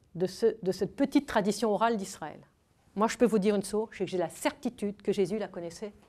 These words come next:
par cœur. Pourquoi ? Parce que dans l'évangile de Marc, il récite exactement ce que, c'est, c'est exactement ce que je viens de vous dire. La réponse de Moïse et Aaron à Pharaon, « Le Dieu d'Abraham, le Dieu d'Isaac, le Dieu de Jacob, il n'est pas le Dieu des morts, mais des vivants. »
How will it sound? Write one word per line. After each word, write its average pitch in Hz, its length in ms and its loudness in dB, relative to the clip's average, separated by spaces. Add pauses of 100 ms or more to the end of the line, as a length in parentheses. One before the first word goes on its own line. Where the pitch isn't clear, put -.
par - 180 -4
cœur. - 220 -12 (960)
Pourquoi ? - 440 2 (380)
Parce - 180 2
que 196 240 4
dans 277 200 4
l'évangile 226 420 10
de 202 80 10
Marc, 202 280 6 (200)
il 196 140 4
récite 269 640 4 (180)
exactement 240 600 4
ce - 120 -12
que, 202 160 2 (540)
c'est, - 340 -8
c'est - 140 -8
exactement 254 420 6
ce - 80 -6
que 220 80 4
je 196 80 4
viens 208 80 6
de 196 60 4
vous 180 140 4
dire. 196 200 2 (680)
La 190 80 6
réponse 269 680 8 (420)
de 180 120 4
Moïse 233 320 10
et 220 60 8
Aaron 196 340 6
à 165 80 0
Pharaon, « 147 480 -2 (1900)
Le 220 180 12
Dieu 208 180 12
d'Abraham, 185 400 12
le 202 100 12
Dieu 208 140 12
d'Isaac, 185 420 10
le 190 80 8
Dieu 185 140 10
de 175 100 8
Jacob, 170 420 8
il 262 100 12
n'est 202 100 12
pas 202 180 12
le 185 140 12
Dieu 170 160 6
des 165 160 8
morts, 175 400 2
mais 196 100 -4
des 202 120 -4
vivants. » 160 320 -10